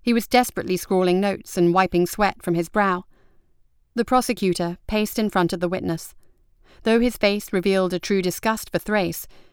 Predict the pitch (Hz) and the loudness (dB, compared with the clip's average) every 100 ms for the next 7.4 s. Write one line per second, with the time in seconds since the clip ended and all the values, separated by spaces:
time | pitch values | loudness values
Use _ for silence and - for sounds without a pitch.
0 | _ - 247 233 - 247 226 190 196 220 | _ -2 0 0 -2 -4 -2 -4 0 2
1 | 226 170 151 - 185 175 175 165 - 202 | 2 2 -4 -8 -6 -2 -2 -4 -4 -2
2 | 175 - - - _ _ _ _ _ _ | -2 -6 -16 -20 _ _ _ _ _ _
3 | - - 247 254 - 240 - 240 226 226 | -12 0 4 4 4 2 4 2 2 0
4 | 185 185 165 - 202 180 170 170 180 170 | 2 2 2 2 2 4 2 2 2 2
5 | 165 - 190 185 165 165 160 - 196 214 | 0 0 0 2 0 0 -2 -4 -2 0
6 | - 202 - 165 - 262 175 - - 196 | 2 0 0 -2 -4 -2 0 0 2 2
7 | 185 165 160 | 2 -2 -6